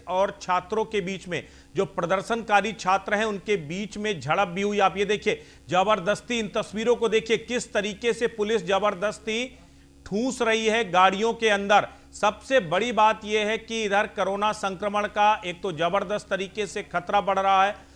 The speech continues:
और बावजूद उसके अगर सैकड़ों छात्र बगैर किसी सोशल डिस्टेंसिंग के अगर सड़कों पर इस तरीके से प्रदर्शन कर रहे हैं तो निश्चित तौर पर न सिर्फ कोरोना का खतरा इसको लेकर के बढ़ेगा बल्कि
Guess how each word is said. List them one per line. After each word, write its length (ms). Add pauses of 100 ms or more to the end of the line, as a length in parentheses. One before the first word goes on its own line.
(140)
और 140
बावजूद 640
उसके 400
अगर 420 (240)
सैकड़ों 580 (120)
छात्र 500 (280)
बगैर 340
किसी 300
सोशल 340
डिस्टेंसिंग 540
के 140
अगर 260 (300)
सड़कों 520
पर 240
इस 260
तरीके 440
से 140
प्रदर्शन 520 (120)
कर 120
रहे 240
हैं 200 (320)
तो 60
निश्चित 440
तौर 220
पर 340 (340)
न 160
सिर्फ 340 (1300)
कोरोना 360
का 140
खतरा 380
इसको 260
लेकर 280
के 140
बढ़ेगा 440
बल्कि 420